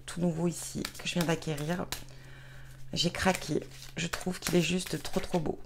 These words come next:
En plus, voilà, il est très simple. Parce qu'il explique un petit peu, euh, en tout cas, euh, le sens de la carte, quand vous, si vous êtes, euh, débutant ou débutante.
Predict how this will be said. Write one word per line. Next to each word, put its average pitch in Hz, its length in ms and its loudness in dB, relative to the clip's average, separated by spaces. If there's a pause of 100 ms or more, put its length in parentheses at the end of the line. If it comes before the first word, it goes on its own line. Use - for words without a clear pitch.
(1700)
En 185 120 6
plus, 214 400 4 (220)
voilà, 131 340 2
il 160 140 4
est 160 100 2
très - 180 6
simple. 196 540 2 (1500)
Parce - 120 2
qu'il 185 240 8
explique 196 420 4
un 175 100 6
petit 175 220 -2
peu, 180 500 6
euh, 50 260 0 (560)
en - 60 -2
tout - 140 -6
cas, 165 300 4
euh, 69 220 2 (880)
le 160 100 2
sens 180 280 4
de 170 60 8
la 156 140 6
carte, - 400 2
quand - 320 -2
vous, 156 60 -6
si - 140 -6
vous 147 140 2
êtes, 147 220 2
euh, 98 240 4
débutant 156 480 2
ou 151 80 6
débutante. 147 640 2